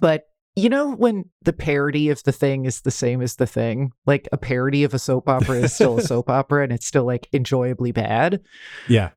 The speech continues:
Speaker 1: I think he is doing some extremely grand actor studio exercise version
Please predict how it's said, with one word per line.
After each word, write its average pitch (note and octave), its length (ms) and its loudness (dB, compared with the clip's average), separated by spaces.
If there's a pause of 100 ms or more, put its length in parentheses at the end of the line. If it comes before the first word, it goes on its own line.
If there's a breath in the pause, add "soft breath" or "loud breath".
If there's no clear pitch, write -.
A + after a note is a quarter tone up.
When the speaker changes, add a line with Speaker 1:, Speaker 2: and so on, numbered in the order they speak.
Speaker 1:
I F3+ 120 -4
think G#3 340 0
he F#3 540 0
is - 160 -4
doing C3+ 340 0
some C3+ 400 0
extremely C#3 760 0
grand A#2+ 920 0 (560)
actor C#3 500 0
studio C#3 760 0
exercise C#3 1000 0
version D#3+ 840 0